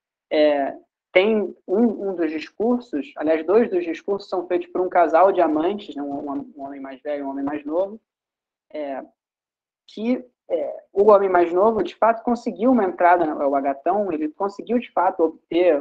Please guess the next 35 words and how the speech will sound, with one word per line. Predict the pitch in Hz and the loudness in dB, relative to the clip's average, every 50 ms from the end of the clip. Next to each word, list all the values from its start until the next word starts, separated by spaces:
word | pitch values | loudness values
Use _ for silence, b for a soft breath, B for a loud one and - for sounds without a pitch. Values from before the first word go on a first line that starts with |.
| 151 156 | 0 -6
essa | 151 - - 151 | -8 -8 -6 -8
entrada | 143 135 - 156 151 151 151 143 | -8 -2 0 2 4 4 4 2
na | 143 | -2
sociedade | 135 - 143 - - 139 143 143 139 139 | -6 -10 -14 -12 -8 -6 -4 -4 -2 -2
adulta, | 127 147 170 170 180 | -2 -2 -2 -2 -4
ele | 170 160 | -4 -6
se | - | -8
tornou | - 175 156 151 160 160 175 185 190 185 170 | -12 -12 -12 -10 -8 -6 -6 -6 -6 -8 -10
um | 160 | -12
compositor | - 170 165 - 170 156 165 180 175 | -12 -12 -10 -8 -8 -6 -2 0 0
de | 165 170 | 0 0
tragédias | - 160 156 151 143 156 160 170 175 175 170 | -2 -2 -2 -2 2 2 2 2 2 2 -2
de | 160 | -2
muito | 170 170 175 175 - | -2 -4 -6 -8 -10
sucesso, | - - - - - 160 143 135 - - _ _ _ _ _ _ _ _ _ _ _ _ _ _ _ - | -16 -20 -8 -2 0 0 0 0 -4 -10 _ _ _ _ _ _ _ _ _ _ _ _ _ _ _ -14
né? | 147 143 139 139 | -12 -12 -12 -12
Então, | - - 175 190 196 185 | -12 -8 -6 -6 -6 -2
tem | - 190 208 220 | 0 0 2 6
uma, | 214 208 196 180 | 8 8 8 6
uma | 170 175 175 180 175 | 6 4 4 4 4
defesa | 175 180 175 175 - 180 180 165 156 147 | 4 2 -2 0 0 0 2 2 0 -2
também | 147 147 135 131 131 | -2 -4 -4 -4 -4
dessa | 135 139 135 - - 135 127 | -6 -8 -10 -10 -8 -8 -8
instituição | 143 - - - 147 135 - - 139 | -10 -12 -14 -14 -14 -12 -12 -12 -14
que | 139 139 147 | -14 -14 -16
é | |
feita | 139 - 143 139 143 | -16 -16 -16 -12 -10
lá. | 139 139 139 165 - - _ _ _ _ _ _ _ _ _ | -10 -8 -8 -10 -10 -14 _ _ _ _ _ _ _ _ _
Mas, | - 175 185 | -4 -4 -2
enfim, | 185 165 147 123 - - - | -2 -2 -4 -4 -4 -8 -12
isso | 151 - - 170 160 147 147 | -14 -8 -4 -4 -2 -2 -2
não | 160 156 151 | -2 -2 0
vou, | 156 151 151 139 135 | 2 0 0 0 -2
não | 160 151 | -4 -4
vou, | 143 147 147 147 143 139 135 131 | -4 -2 -4 -4 -4 -4 -6 -8